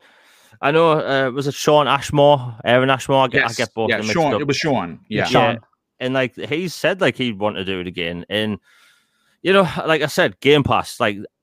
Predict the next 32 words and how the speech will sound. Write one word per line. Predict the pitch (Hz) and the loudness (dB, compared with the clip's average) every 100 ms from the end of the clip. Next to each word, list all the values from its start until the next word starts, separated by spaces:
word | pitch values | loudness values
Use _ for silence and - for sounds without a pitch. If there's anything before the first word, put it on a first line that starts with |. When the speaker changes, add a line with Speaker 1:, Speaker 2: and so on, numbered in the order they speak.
| - 123 | -20 -18
Speaker 1:
Game | 107 135 156 | -6 -4 -4
Pass | - 143 - - _ | -2 -4 -6 -20 _
lets | 107 120 - | -8 -6 -4
Microsoft | 120 120 110 - 107 101 | -2 0 -2 -6 -4 -4
experiment | 98 - 110 110 98 85 | -6 0 2 2 0 -2
more. | 80 87 | -4 -2
A | 113 | 0
game | 151 190 160 - | 2 4 2 -2
can | - 120 | -4 -2
come | 131 117 | 0 2
out | 131 - | 2 0
and | 110 | -6
it | |
doesn't | 113 123 123 | -6 -6 -2
have | 123 - | -4 -4
to | |
sell | 107 - 127 107 _ | -10 -2 0 0 _
four | - - 131 117 | -20 -4 -2 0
million | 117 113 107 | -2 -2 -4
copies | 101 120 113 | -2 -2 -2
out | 110 | -2
the | 95 | -2
gate, | 117 107 | -2 -2
because | - 123 110 | -4 -8 -4
you | |
have | 208 - | -4 -4
to | 170 | -2
realize | 220 165 98 | 2 2 2
when | 104 98 | 0 -2
Microsoft | 113 180 208 196 - - | -2 -2 -4 -4 -4 -2
talks | 151 151 | 0 0
about | 156 117 95 | 0 0 0